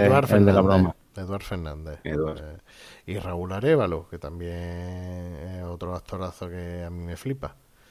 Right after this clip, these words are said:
Speaker 1: Pero, pero bueno, la creen de la creen de España, pero luego, pff, los resultados, regulinchi. Bueno, pues antes de, de terminar, ¿queréis, mm, recomendar algo que estéis viendo actualmente que digáis que merece la pena?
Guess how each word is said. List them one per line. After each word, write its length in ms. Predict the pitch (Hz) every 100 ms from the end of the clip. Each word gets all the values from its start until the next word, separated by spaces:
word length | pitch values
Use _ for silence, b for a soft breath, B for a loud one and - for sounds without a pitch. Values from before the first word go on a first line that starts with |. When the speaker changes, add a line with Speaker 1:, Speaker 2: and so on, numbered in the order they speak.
| b b b b b _
Speaker 1:
Pero, 540 | 101 87 80 80 78 -
pero 160 | 80
bueno, 160 | 87 113
la 100 | 95
creen 240 | 110 113
de 60 | 123
la 100 | 127
creen 220 | 127 127
de 60 | 127
España, 420 | - 143 151 175
pero 200 | 170 95
luego, 380 | 104 123 156 202
pff, 180 | - - -
los 140 | 107 95
resultados, 600 | 90 92 101 104 135 156
regulinchi. 480 | - 80 95 92 - _ B B B B B
Bueno, 180 | 151 147
pues 140 | 147 147
antes 240 | 151 175
de, 340 | 170 165 160
de 180 | 143 156
terminar, 500 | 139 139 131 110 95 -
¿queréis, 380 | - 123 156 170
mm, 680 | 165 151 147 147 143 147 139
recomendar 680 | 151 147 139 131 131 131 -
algo 340 | 139 135 127
que 100 | 117
estéis 300 | 123 - 123
viendo 680 | 104 120 123 117 113 110 110 _
actualmente 680 | 120 - 113 110 110 104 104
que 340 | 101 104 101
digáis 340 | 98 101 98 101
que 200 | 107 98
merece 280 | 101 98 90
la 100 | 95
pena? 300 | 143 196